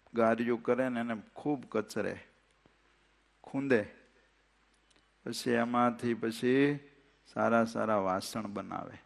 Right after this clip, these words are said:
ચાકડા ઉપર ચડાવીને પછી જે બનાવવું હોય બને. પણ માટીને કશાવીને એમાંથી કોઈ વાસણ બનતા નથી. બીજું દ્રષ્ટાંત આપ્યું હુતારનું.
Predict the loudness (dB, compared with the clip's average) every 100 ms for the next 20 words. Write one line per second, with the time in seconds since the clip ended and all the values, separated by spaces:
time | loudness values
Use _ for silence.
0 | _ -8 -6 -4 -2 -2 -4 -12 -10 -6
1 | -4 -4 -8 -14 _ -18 -16 -12 -6 -4
2 | -2 -4 -6 -8 -10 -8 -8 -8 -14 _
3 | _ _ -20 -20 -20 _ _ -8 -6 0
4 | 0 2 0 2 0 -2 -2 -4 0 2
5 | 2 0 -2 -4 -4 -6 -6 -4 0 0
6 | -2 -4 -4 -2 0 -2 -4 -8 -8 -8
7 | -8 -6 0 0 0 -6 -20 _ _ _
8 | _ -12 -8 -8 -8 -6 -4 -6 -10 -18
9 | _ _ _ _ _ _ _ _ _ _
10 | -4 -2 0 4 2 2 0 2 2 0
11 | 0 -4 -4 -6 4 6 6 4 -6 -8